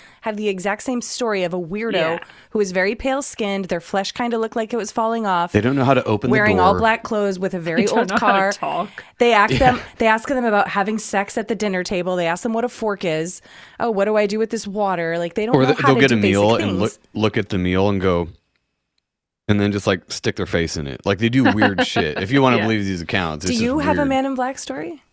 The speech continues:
Speaker 2: I do. Well, maybe.
Speaker 3: Ooh.
Speaker 2: Like, I don't really know, but, um, it's kind of has some Men in Black elements to it, but it also could have been just, like, an actual weird F B I agent or something. Like, but I was a kid. I was, like,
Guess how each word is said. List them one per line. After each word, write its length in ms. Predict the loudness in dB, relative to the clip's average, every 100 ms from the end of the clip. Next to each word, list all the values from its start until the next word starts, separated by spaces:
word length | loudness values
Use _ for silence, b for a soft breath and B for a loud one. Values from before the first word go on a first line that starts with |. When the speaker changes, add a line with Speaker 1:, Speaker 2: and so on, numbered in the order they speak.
| _ _ _ -6
Speaker 2:
I 100 | -4
do. 320 | -2 -2 -2 0
Well, 160 | 0
maybe. 560 | 2 2 2 2 0 0
Speaker 3:
Ooh. 0 |
Speaker 2:
Like, 180 | -2 0
I 100 | 0
don't 380 | 2 0 0 -4
really 320 | -2 -2 -2
know, 460 | 0 0 0 -6 -2
but, 220 | -2 0
um, 560 | 2 2 0 -4 -10 -14 _
it's 240 | -2 -2 -4
kind 380 | 0 2 4 2
of 120 | 2
has 340 | 4 4 2
some 440 | 0 -2 0 -2 -2
Men 160 | -2
in 120 | -2
Black 340 | 0 0 0 -2
elements 500 | -2 -2 -4 -8 -12
to 180 | -4 -2
it, 120 | -2
but 120 | -2 0
it 100 | 2
also 240 | 0 -2
could 140 | -4
have 140 | -4 -2
been 180 | -4 -4
just, 200 | -6 -6
like, 160 | -6
an 60 | -4
actual 640 | -4 -4 -6 -6 -6 -10 _ -16
weird 500 | -6 -4 -2 -4 -6
F 200 | -6 -4
B 100 | -2
I 120 | -2
agent 520 | -2 -6 -6 -4 -2
or 120 | -4
something. 440 | -4 -4 -4 -6 -6
Like, 260 | -8 -8 B B B B
but 100 | 2
I 80 | 2
was 100 | 0
a 40 |
kid. 400 | -6 -2 2 2
I 120 | 0 -2
was, 160 | -2
like, 340 | 0 0 -4